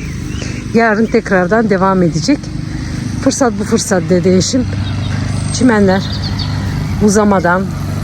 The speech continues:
çok çok fazla yine olmadan. Tabii bu saatten sonra her gün yağarsa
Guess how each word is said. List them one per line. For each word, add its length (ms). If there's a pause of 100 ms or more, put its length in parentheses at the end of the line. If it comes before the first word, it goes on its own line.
(280)
çok 240
çok 160
fazla 500 (180)
yine 240 (640)
olmadan. 520 (880)
Tabii 340 (420)
bu 80
saatten 420
sonra 260
her 180
gün 180
yağarsa 640